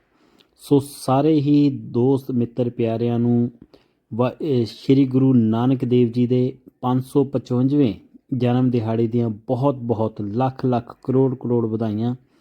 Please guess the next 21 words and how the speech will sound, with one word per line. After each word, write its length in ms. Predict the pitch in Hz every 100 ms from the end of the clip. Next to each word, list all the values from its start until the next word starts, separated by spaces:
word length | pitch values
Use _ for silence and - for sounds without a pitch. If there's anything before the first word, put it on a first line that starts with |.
| _ - -
ਜਿੱਥੇ 400 | 120 139 147 165
ਕਿਤੇ 300 | 160 143 139
ਵੀ 140 | 139 139
ਪੰਜਾਬੀ 720 | 135 117 113 110 113 113 87 - _ _
ਦੇਸ਼ 400 | 127 117 123 131
ਵਿਦੇਸ਼ਾਂ 500 | 120 110 120 117 127
ਵਿੱਚ 280 | 120 120 -
ਜਿੱਥੇ 360 | 110 120 - 135
ਵੀ 220 | 131 131
ਵੱਸਦੇ 460 | 110 107 - 117 113
ਨੇ, 120 | 113
ਸਾਰਿਆਂ 500 | - - 120 131 123
ਨੂੰ 400 | 120 120 131 117 -
ਬਹੁਤ 320 | 123 135 135
ਬਹੁਤ 280 | 120 104 110
ਮੁਬਾਰਕਾਂ। 680 | 110 101 98 101 - 117 120 _ _ _ _ _ _
ਸੋ 140 | - - 120
ਅੱਜ 160 | 123 135
ਦਾ 180 | 139
ਇਹ 220 | 135 120 120
ਦਿਨ 380 | 110 117 101